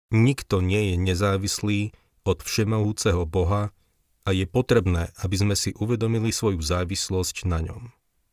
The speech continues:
Kiež by sme si uvedomili svoju závislosť od Boha skôr,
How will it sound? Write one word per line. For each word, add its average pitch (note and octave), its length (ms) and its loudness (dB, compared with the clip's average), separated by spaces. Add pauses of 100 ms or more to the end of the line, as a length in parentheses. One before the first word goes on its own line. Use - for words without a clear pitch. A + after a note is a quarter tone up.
(400)
Kiež B2 320 2
by B2+ 160 2
sme F2+ 160 0
si G2 160 -6
uvedomili G#2 560 0
svoju F#2 320 -2
závislosť G2 800 -4
od F#2+ 80 -2
Boha G2 240 0
skôr, F#2+ 480 0